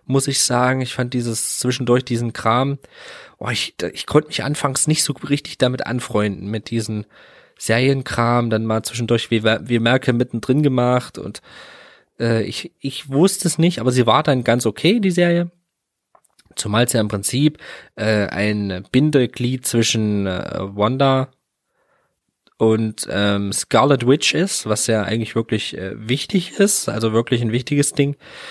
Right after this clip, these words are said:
Ähm, auch, äh, die Sache mit, äh, ja, wie heißt der?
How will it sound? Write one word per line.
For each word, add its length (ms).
Ähm, 640
auch, 400
äh, 180
die 140
Sache 280
mit, 600
äh, 880
ja, 220
wie 120
heißt 240
der? 160